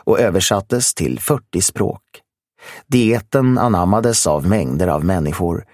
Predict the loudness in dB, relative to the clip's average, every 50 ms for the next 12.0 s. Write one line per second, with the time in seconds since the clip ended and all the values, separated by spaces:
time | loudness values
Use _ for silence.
0 | _ _ _ -2 0 2 2 2 2 2 2 2 2 2 2 0 -2 -4 -6 _
1 | -2 -2 0 0 -2 -2 0 0 0 0 0 -2 -4 -4 -4 -4 -2 0 -2 -2
2 | -2 -4 -4 -2 -2 0 0 0 0 0 0 0 0 0 0 0 -2 -2 -2 0
3 | 2 2 2 2 0 0 -2 -4 -4 -4 -2 -2 -2 -2 -2 -2 -2 -4 -4 -4
4 | -4 -4 -6 -8 -14 _ _ _ _ _ _ _ _ _ -20 -20 -20 -8 -2 0
5 | 2 4 4 2 2 2 0 0 2 2 2 0 0 0 2 2 2 0 0 0
6 | 0 0 2 2 0 0 -2 -4 -8 -10 _ -6 -2 -2 0 2 2 2 2 2
7 | 2 0 0 0 0 0 0 0 0 0 0 0 0 0 0 0 -2 -2 -2 0
8 | 0 0 0 -2 -2 -2 -2 -2 -2 0 0 0 0 0 -2 -2 -2 -4 -6 -8
9 | -12 -20 -20 -16 -6 -2 -2 0 2 2 2 2 2 2 0 0 0 0 0 0
10 | 0 0 0 0 0 0 0 0 0 0 0 0 0 0 0 0 -2 -2 0 -2
11 | -2 -2 -2 -4 -2 -2 -2 0 0 0 -2 -2 -4 -6 -6 -4 -4 -4 -4